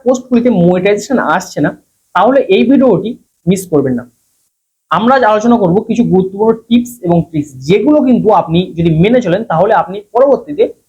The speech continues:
কয়েকদিনের মধ্যে কনটেন্ট মনিটাইজেশন পেয়ে যাবেন। আর এই ভিডিওতে কিন্তু আমরা এগুলো ক্লিয়ার করব, কি এমন আপনি ভুল করছেন, যে ভুলগুলো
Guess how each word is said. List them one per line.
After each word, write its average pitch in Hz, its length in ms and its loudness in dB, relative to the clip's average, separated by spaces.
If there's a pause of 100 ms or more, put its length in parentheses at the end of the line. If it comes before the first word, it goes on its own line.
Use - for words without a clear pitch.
(200)
কয়েকদিনের 233 400 2
মধ্যে 156 160 2 (120)
কনটেন্ট 185 420 2
মনিটাইজেশন 175 460 0
পেয়ে 285 180 2
যাবেন। 123 180 -4 (440)
আর 233 60 0 (180)
এই 233 100 2
ভিডিওতে 269 260 2
কিন্তু 277 220 0
আমরা 247 120 2 (120)
এগুলো 220 180 2 (120)
ক্লিয়ার 254 240 0
করব, 165 140 0 (260)
কি 294 100 0 (120)
এমন 269 220 2
আপনি 247 120 -2 (100)
ভুল 247 220 2
করছেন, - 280 -2 (180)
যে 214 100 2 (140)
ভুলগুলো 226 300 2